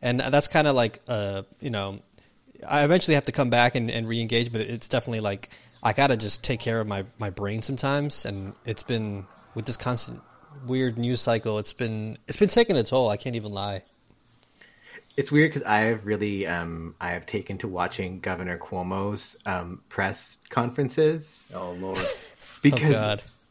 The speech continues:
Speaker 2: they are so fucking much. Like,
Speaker 3: <laughs>
Speaker 2: it is the most dad fucking energy of
Speaker 3: Oh,
Speaker 2: anything.
Speaker 3: yeah.
Speaker 2: And it's like, it's
Speaker 1: Yes.
Speaker 2: weird 'cause it's, like, a very specific kind of dad. It's, like,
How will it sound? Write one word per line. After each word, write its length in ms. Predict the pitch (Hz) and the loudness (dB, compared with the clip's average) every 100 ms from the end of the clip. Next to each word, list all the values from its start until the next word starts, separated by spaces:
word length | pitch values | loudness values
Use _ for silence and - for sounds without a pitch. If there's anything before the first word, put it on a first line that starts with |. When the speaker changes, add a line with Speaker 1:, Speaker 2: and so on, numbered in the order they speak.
| - | 6
Speaker 2:
they 160 | 143 | 8
are 160 | 156 143 | 8 6
so 520 | 143 - 135 127 127 | 2 0 4 6 6
fucking 640 | - - 139 110 123 113 113 | 2 -2 2 2 2 2 2
much. 580 | 107 87 - - - - | 0 -2 -4 -8 -10 -8
Like, 480 | 113 113 110 107 - | -2 2 2 2 6
Speaker 3:
<laughs> 1900 | 156 127 - - - - - - _ _ - - _ _ - - - - - | 6 6 0 -10 -18 -20 -20 -20 _ _ -20 -20 _ _ -18 -10 -8 -8 2
Speaker 2:
it 160 | 165 185 | 6 8
is 180 | 220 147 | 8 8
the 100 | 156 | 6
most 540 | 135 131 156 156 - _ _ 110 - | 10 10 10 8 2 _ _ -8 4
dad 500 | 123 117 131 139 135 | 8 10 10 8 2
fucking 400 | - 127 127 117 | 0 2 2 2
energy 640 | 107 110 98 92 80 - _ _ - | 2 2 0 -4 -6 -12 _ _ -2
of 140 | 117 | 2
Speaker 3:
Oh, 240 | 107 95 95 | 4 2 2
Speaker 2:
anything. 80 | 92 | 0
Speaker 3:
yeah. 180 | 87 85 - - _ _ - - - | -2 -2 -8 -18 _ _ -18 -8 2
Speaker 2:
And 120 | 143 | 4
it's 160 | 175 - | 4 6
like, 160 | 151 | 6
it's 140 | 147 135 | 4 6
Speaker 1:
Yes. 80 | |
Speaker 2:
weird 300 | 180 220 120 | 12 12 12
'cause 100 | - | 10
it's, 120 | 151 151 | 6 6
like, 80 | 147 | 6
a 60 | |
very 360 | 117 156 202 226 | 6 6 8 6
specific 680 | - - 143 - 175 151 - | 4 0 2 4 4 4 4
kind 220 | 131 110 | 2 2
of 100 | 107 | 2
dad. 240 | 101 76 - | 2 0 -2
It's, 200 | 107 131 | -4 2
like, 260 | 110 - | 2 0